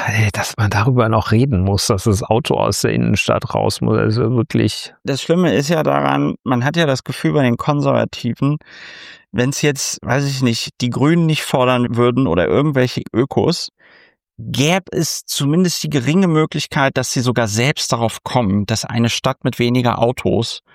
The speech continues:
Speaker 2: ganz gut ist. Aber die sind ja so in ihrem Identitätskulturkampf festgefahren, dass das ja noch mal, die, die, die machen,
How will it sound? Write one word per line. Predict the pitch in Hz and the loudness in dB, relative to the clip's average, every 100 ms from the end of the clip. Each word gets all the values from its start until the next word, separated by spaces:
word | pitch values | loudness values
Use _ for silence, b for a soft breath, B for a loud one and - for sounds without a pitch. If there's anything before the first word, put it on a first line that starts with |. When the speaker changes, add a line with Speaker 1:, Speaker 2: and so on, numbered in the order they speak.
| b b b - | b b b -2
Speaker 2:
ganz | 110 - | -2 0
gut | - 120 | -2 -4
ist. | - 87 - - B B B - | -4 -8 -8 -14 B B B -2
Aber | 120 | 0
die | 113 123 | 2 2
sind | 120 175 | 4 2
ja | 190 160 | 2 2
so | 143 160 180 196 | 2 4 4 4
in | - 170 | 4 2
ihrem | 160 165 165 165 165 156 - | 2 2 4 4 4 2 0
Identitätskulturkampf | 147 151 147 143 160 156 156 - - - - 170 143 165 156 156 139 143 - - - - _ _ | 0 0 0 -2 0 0 0 -6 -6 -10 -4 -4 0 -2 -2 -2 0 0 -4 -14 -20 -20 _ _
festgefahren, | - - 175 - - 151 - 92 101 123 185 - B B B _ - | -10 -2 -2 -2 -6 -4 -2 0 0 0 -2 -6 B B B _ -2
dass | 139 - | -2 0
das | 151 - | -2 0
ja | 151 147 | 0 2
noch | 143 147 | 2 2
mal, | 156 143 143 139 139 139 _ _ _ _ _ _ _ - | 2 4 4 4 2 -2 _ _ _ _ _ _ _ -8
die, | 123 - | -8 -6
die, | 127 | -6
die | - | 0
machen, | 131 131 170 202 | 2 2 0 0